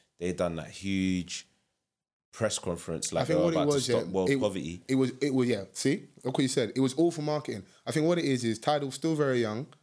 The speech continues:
Speaker 2: The marketing was awful. I'm a supporter.
Speaker 1: Yeah.
Speaker 2: And I think if something's gonna ha-, be from the artist with original content and it's gonna be exclusive on there, like, I don't always buy into the whole exclusive thing, but I can understand the notion. Some of these people, fans are quite, f-, like,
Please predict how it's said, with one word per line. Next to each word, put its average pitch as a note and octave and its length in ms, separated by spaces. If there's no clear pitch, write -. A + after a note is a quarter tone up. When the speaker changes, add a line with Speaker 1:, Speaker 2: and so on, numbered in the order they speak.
Speaker 2:
The A2+ 80
marketing C#3+ 460
was A2+ 140
awful. A#2 300
I'm E3 180
a D#3+ 60
supporter. G#2+ 480
Speaker 1:
Yeah. F2+ 300
Speaker 2:
And B2+ 100
I C#3+ 100
think B2 380
if C3 140
something's F#3+ 320
gonna C3+ 220
ha-, A#2 200
be A2+ 260
from C#3+ 320
the B2 80
artist - 580
with A2+ 200
original A#2+ 460
content A2 560
and G#2+ 120
it's G2+ 100
gonna A2 240
be G#2+ 100
exclusive A2+ 420
on A2 140
there, A#2 160
like, B2 120
I D3+ 100
don't D#3+ 120
always C#3+ 200
buy B2+ 180
into A#2 160
the A2+ 120
whole A2+ 200
exclusive A2+ 460
thing, A#2+ 200
but B2 80
I C3+ 40
can C#3+ 140
understand C#3+ 300
the C#3 40
notion. D3 300
Some D3 120
of E3 40
these D3+ 120
people, A#2 480
fans D3 360
are A#2+ 40
quite, A#2+ 240
f-, - 260
like, - 140